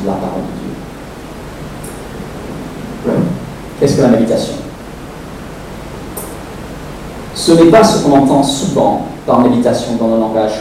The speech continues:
courant, il me semble. Aujourd'hui, c'est, euh, c'est très à la mode, la méditation.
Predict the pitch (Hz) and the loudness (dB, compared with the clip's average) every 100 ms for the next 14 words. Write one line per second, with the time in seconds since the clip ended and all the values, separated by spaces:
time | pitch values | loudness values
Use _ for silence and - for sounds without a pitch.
0 | - 123 - - - - 110 - - - | -6 -4 -4 -6 -10 -12 -10 -8 -8 -10
1 | - - - - - - - - - - | -10 -12 -14 -16 -14 -10 -6 -6 -8 -12
2 | - 117 120 117 127 123 107 104 104 - | -6 0 2 4 4 4 4 4 4 0
3 | - - - - 180 160 151 - - - | -8 -8 -2 6 8 10 10 10 8 6
4 | 120 123 123 123 - | 2 4 4 2 2